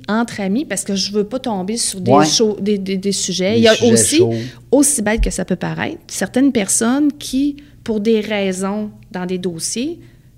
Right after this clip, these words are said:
Speaker 1: que tu peux pas te faire voir avec ces gens-là
Speaker 2: Non.
Speaker 1: parce que ça pourrait être mal perçu, ça pourrait être, fait que, tu sais,
Speaker 2: Ça pourrait
Speaker 1: c'est
Speaker 2: soulever plein d'interrogations.
Speaker 1: Ouais, c'est
Speaker 2: Ouais,
Speaker 1: ça.
Speaker 2: ouais, ouais.
Speaker 1: Fait que,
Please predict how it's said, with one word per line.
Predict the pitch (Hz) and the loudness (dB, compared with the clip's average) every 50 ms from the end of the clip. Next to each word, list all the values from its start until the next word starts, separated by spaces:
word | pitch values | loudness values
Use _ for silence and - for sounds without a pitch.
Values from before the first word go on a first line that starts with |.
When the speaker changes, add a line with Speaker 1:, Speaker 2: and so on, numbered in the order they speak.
| - - - - | -20 -20 -12 -8
Speaker 1:
que | - 214 | -6 -6
tu | 202 - - - | -4 -4 -6 -4
peux | - 196 | -6 -6
pas | 196 - - | -6 -6 -10
te | - | -8
faire | - 220 202 185 | -6 -6 -6 -4
voir | 190 208 226 | -4 -4 -2
avec | 220 208 - | -2 -2 -2
ces | - 190 180 | -2 -2 -2
gens-là | 175 185 208 233 - - 285 311 | 0 0 2 4 6 6 6 4
Speaker 2:
Non. | 311 - - | 2 0 -4
Speaker 1:
parce | 202 180 - - | -4 -4 -4 -2
que | - 233 226 247 277 302 294 - - - - - - - - - | 2 2 4 4 2 0 -2 -8 -12 -20 -20 -20 -20 -20 -20 -18
ça | - - - - - 202 | -14 -10 -6 -4 -4 -4
pourrait | 196 208 202 208 | -4 -4 -6 -4
être | 202 202 | -4 -2
mal | 202 190 190 196 | -4 -4 -4 -4
perçu, | 190 180 175 - - - - 220 226 233 240 247 | -6 -6 -6 -6 -6 -4 -4 -2 -2 -2 -2 -2
ça | 240 - 226 196 | -4 -4 -4 -6
pourrait | 196 - 202 190 196 190 | -6 -6 -6 -6 -6 -6
être, | 190 - - - - - - - - - | -8 -10 -16 -20 -20 -20 -20 -20 -10 -6
fait | 220 220 | -6 -4
que, | 220 | -2
tu | - | 0
sais, | - - | 0 2
Speaker 2:
Ça | - - | 2 4
pourrait | - 214 196 190 | 6 6 6 6
Speaker 1:
c'est | 185 185 | 6 6
Speaker 2:
soulever | 151 143 131 123 135 147 151 | 4 2 2 4 4 4 4
plein | 147 139 135 139 | 4 4 4 4
d'interrogations. | 139 135 117 - 123 123 123 120 123 - 208 | 4 4 2 2 0 2 2 4 4 4 4
Speaker 1:
Ouais, | 226 | 4
c'est | 220 214 220 - | 6 6 6 8
Speaker 2:
Ouais, | - | 8
Speaker 1:
ça. | 269 - - 160 165 165 165 165 | 8 6 6 6 2 2 0 2
Speaker 2:
ouais, | 165 | 2
ouais. | 165 | 4
Speaker 1:
Fait | 208 208 | 4 4
que, | - 226 208 | 6 6 6